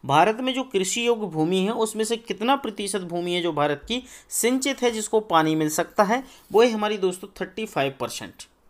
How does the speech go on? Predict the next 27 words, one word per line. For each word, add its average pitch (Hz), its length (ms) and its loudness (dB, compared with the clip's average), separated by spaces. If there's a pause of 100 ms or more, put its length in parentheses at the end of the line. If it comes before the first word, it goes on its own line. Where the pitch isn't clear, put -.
(460)
ठीक 233 200 -8
है। 370 100 -4 (4000)
भारत 202 400 2
में 285 200 0
बिजली 214 300 -2
उत्पन्न 247 320 -4
करने 196 340 -2
के 190 100 -4
लिए 202 160 0
सबसे 208 320 -4
महत्वपूर्ण 180 540 0
कच्चा 190 360 -2
माल 160 220 4
क्या 147 220 -2
है? 120 200 -8 (560)
भारत 165 400 0
में 254 140 -4
जो 240 100 -6
बिजली 170 320 -6
उत्पन्न 196 300 -4
करते 165 320 -6
हैं 202 80 -2
सबसे 190 340 -6
कच्चा 185 340 -4
माल 196 200 0
क्या 185 200 -2
है? 208 180 -6